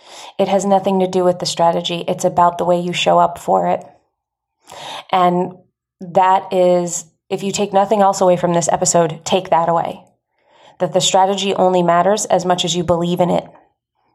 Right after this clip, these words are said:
So can you believe in every strategy? Can you believe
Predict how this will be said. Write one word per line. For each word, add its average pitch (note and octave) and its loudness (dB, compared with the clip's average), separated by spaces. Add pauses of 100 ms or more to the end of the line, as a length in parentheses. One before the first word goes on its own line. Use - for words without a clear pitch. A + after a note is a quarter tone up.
(180)
So F#3 0
can G3 -2
you F#3 2
believe F#3+ -2
in G3+ -2
every B3 0
strategy? D#3+ -2 (580)
Can G3 0
you G3+ 4
believe G3+ -2